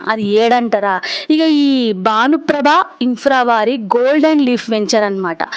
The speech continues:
నేషనల్ హైవే ఎన్హెచ్ సిక్స్టీ ఫైవ్కి ఆనుకొని ఈ వెంచర్ ఉందన్నమాట. So, ఆమ్, వీళ్ళది ఇరవై రెండు ఎకరాల మూడు గుంటలు మొత్తం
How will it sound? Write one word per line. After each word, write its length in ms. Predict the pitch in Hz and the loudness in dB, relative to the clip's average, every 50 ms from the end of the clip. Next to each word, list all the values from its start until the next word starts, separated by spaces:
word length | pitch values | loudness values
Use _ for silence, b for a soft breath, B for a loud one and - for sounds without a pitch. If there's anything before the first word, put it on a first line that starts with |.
| B B B B B B B | B B B B B B B
నేషనల్ 600 | 214 214 233 247 269 311 - - - 311 302 285 | 0 0 2 2 2 0 2 2 0 2 2 0
హైవే 540 | 269 247 247 240 240 226 254 262 302 330 330 - | 0 2 0 0 2 2 2 2 2 0 -2 0
ఎన్హెచ్ 680 | - 220 226 254 254 226 285 285 - - - - - - | 0 0 0 0 0 -2 -2 -2 -2 -8 -8 -10 -6 -6
సిక్స్టీ 340 | 254 233 - - - 262 | -6 -6 -6 -4 -4 -4
ఫైవ్కి 420 | 240 - 254 226 233 - - 240 - - | -2 -2 -2 -2 -2 -2 -2 -2 0 0
ఆనుకొని 580 | 214 202 214 220 240 269 262 - 262 240 277 359 | -2 0 0 0 0 0 2 2 2 2 2 0
ఈ 220 | 359 285 277 262 | 2 2 2 4
వెంచర్ 400 | 226 233 226 220 - 277 254 240 | 2 2 0 0 0 0 0 0
ఉందన్నమాట. 680 | 220 214 208 214 214 202 196 190 185 180 202 247 294 392 - - B B B B B B B - - 330 | -2 -4 -4 -6 -6 -8 -10 -12 -10 -6 -4 -4 -4 -4 -8 -10 B B B B B B B -6 -4 -4
So, 60 | 359 403 415 - - - - - - | -4 -4 -8 -10 -14 -16 -16 -8 -6
ఆమ్, 720 | - 240 240 240 240 240 240 240 233 233 233 226 226 220 - - | -6 -4 -4 -4 -6 -6 -6 -6 -6 -6 -8 -8 -8 -6 -6 -4
వీళ్ళది 440 | 226 269 277 277 285 285 277 302 339 | -2 -2 0 2 2 2 2 0 0
ఇరవై 480 | 381 392 349 262 240 247 247 262 262 | 0 0 -2 -2 -2 0 2 2 2
రెండు 260 | 254 254 247 247 240 | 2 0 0 -2 -2
ఎకరాల 420 | 233 233 269 269 277 277 277 330 381 | -2 -2 -2 -2 0 0 0 0 0
మూడు 380 | 370 269 240 240 254 262 254 | 0 0 0 0 0 0 0
గుంటలు 400 | 233 214 226 240 240 269 254 233 | -2 -2 -4 -2 -2 -2 -4 -4
మొత్తం 400 | 202 202 202 202 - - 220 196 | -6 -6 -8 -10 -2 -4 -4 -4